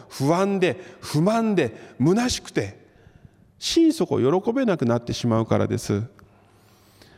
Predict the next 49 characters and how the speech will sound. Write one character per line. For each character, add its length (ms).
た 140
と 180
え 80
事 180
故 160
や 140
災 300
い 20
に 100
あ 80
っ 40
て 180
も、 320
病 540
に 240
な 140
っ 60
て 240
も、 320
思 340
い 40
描 360
い 60
た 160
道 120
で 100
な 160
か 140
っ 100
た 120
と 140
し 80
て 100
も、 140
神 360
の 100
国 260
に 120
入 340
れ 100
る 140
ん 60
だ 120
と 120
い 100
う 60
信 380
仰 320
の 160